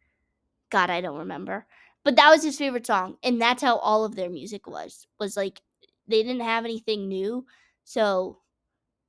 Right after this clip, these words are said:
it was just interesting. It was, it was really fun and fabulous and just the best time ever, and I'm so grateful that I got to have that experience, especially 'cause the food was so fire. Um,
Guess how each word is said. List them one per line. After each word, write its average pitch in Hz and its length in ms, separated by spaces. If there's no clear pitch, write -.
it 311 60
was 381 140
just 381 160
interesting. 226 640
It - 80
was, 247 220
it 233 160
was 240 160
really 240 220
fun 214 240
and 208 120
fabulous 196 540
and 190 200
just 196 220
the 208 60
best 202 240
time 196 220
ever, 190 440
and 185 400
I'm 214 220
so 214 220
grateful 190 380
that 180 120
I 190 60
got 185 200
to 196 60
have 185 140
that 185 160
experience, 190 640
especially 240 260
'cause 247 180
the 262 80
food 226 260
was 202 200
so 185 160
fire. 180 500
Um, 269 540